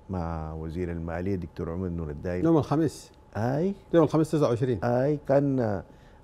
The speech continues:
Speaker 1: اليوم كله كان عمل، والجلسة كانت مسائية وطالت. فلولا معزة الدكتور، آه، عثمان و-، ولح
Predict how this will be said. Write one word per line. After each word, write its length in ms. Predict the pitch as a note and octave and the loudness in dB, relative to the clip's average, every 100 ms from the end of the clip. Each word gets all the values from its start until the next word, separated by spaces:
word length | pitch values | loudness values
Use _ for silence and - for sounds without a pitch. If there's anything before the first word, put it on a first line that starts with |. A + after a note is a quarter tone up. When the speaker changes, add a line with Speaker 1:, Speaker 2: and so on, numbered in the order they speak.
| - | 0
Speaker 1:
اليوم 260 | A#2 D#3 D3 | 4 4 4
كله 240 | F#3 F3+ | 2 4
كان 280 | - C#3+ C3 | 4 2 4
عمل، 280 | F#2+ F#2+ D#2 - - - - A1+ | 2 0 -2 -6 -20 -20 -20 -8
والجلسة 1300 | E2+ F2+ E2+ D#2+ C2 A#1 G1+ G1+ G1+ F2+ F#2 B2 - | -4 -4 -4 -4 -6 -8 -10 -10 -10 -4 2 2 0
كانت 320 | - A#2 A#2 | 2 4 4
مسائية 600 | G2 - E2+ - A#2 C3 D#3+ - - - - - - - - | -2 -4 -4 -2 0 0 -2 -12 -20 -20 -20 -20 -20 -18 -6
وطالت. 680 | F#2 F2 - A#2 B2 C#3 - - - - - - - - - - - | -2 0 6 8 10 8 2 -14 -20 -20 -20 -20 -20 -20 -20 -20 -20
فلولا 1400 | - A2 G#2 - - - - C2+ B2+ F#3 G3 F3+ D#3+ C3+ | 0 2 2 0 -12 -20 -16 0 10 12 12 10 10 10
معزة 520 | A#2 A2 B2 G#2 G#2+ - | 6 4 4 4 4 2
الدكتور، 640 | F#2 G2 F#2+ - C#3+ C#3 A#2+ | -2 0 -2 4 6 6 2
آه، 680 | G#2 F2+ D#2 C2 A1+ A1 - - | 0 0 -2 -6 -8 -10 -12 -14
عثمان 440 | D#2+ G2+ G#2+ A2+ A2+ - - - - - - - - G2+ | -10 -2 2 2 -2 -12 -20 -20 -20 -20 -20 -20 -10 -4
و-، 140 | G#2 - | -4 -2
ولح 580 | A#2 B2 D3 - A#2+ | 0 2 0 -4 -10